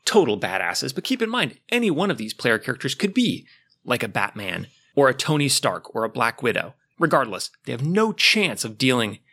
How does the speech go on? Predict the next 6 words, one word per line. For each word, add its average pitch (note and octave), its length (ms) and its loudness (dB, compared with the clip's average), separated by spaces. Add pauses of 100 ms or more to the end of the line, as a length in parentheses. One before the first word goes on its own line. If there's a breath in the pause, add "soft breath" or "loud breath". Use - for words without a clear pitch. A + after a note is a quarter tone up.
(100)
with C3 100 4
Rando D#3 500 2
the C3 120 -2
Unstoppable, A2+ 720 -2
Nick A2 200 -6
Fury's A2+ 600 0